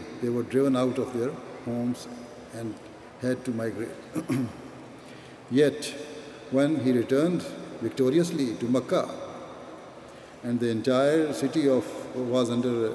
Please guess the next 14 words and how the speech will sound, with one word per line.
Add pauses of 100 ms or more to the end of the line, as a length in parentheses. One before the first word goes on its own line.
his
command, (1400)
his
first (220)
pronouncement
was
that (560)
no
revenge
would
be
taken
from
those